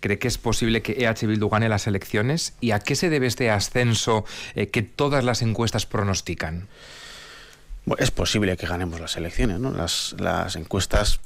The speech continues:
Speaker 2: apuntan esa posibilidad y yo creo que es, eh, bueno, un hecho insólito, ¿no? Eh, la primera vez que, eh, se produce una pugna tan, eh, cerrada, ¿no?, entre el Partido Nacionalista Vasco y, eh, y H Bildu.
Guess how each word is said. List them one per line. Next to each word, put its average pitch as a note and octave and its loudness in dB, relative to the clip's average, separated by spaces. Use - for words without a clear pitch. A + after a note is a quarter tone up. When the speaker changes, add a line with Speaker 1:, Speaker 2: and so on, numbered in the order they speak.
Speaker 2:
apuntan G#2+ 0
esa E2 -4
posibilidad - -2
y F2 -6
yo F2+ 0
creo F#2+ 2
que G2 0
es, - 2
eh, E2+ 0
bueno, F#2 0
un F#2+ 0
hecho F#2+ 0
insólito, F2 -2
¿no? C#3+ -6
Eh, - -4
la D#2 -2
primera F2+ 2
vez - 4
que, D#2+ -4
eh, D2+ -4
se - -4
produce F2 0
una D#2+ -4
pugna G#2+ 2
tan, D#2 -4
eh, - -4
cerrada, - 2
¿no?, - -2
entre - -2
el - -2
Partido - -4
Nacionalista - 0
Vasco - -2
y, G1+ -2
eh, - -6
y - -4
H - -4
Bildu. - -6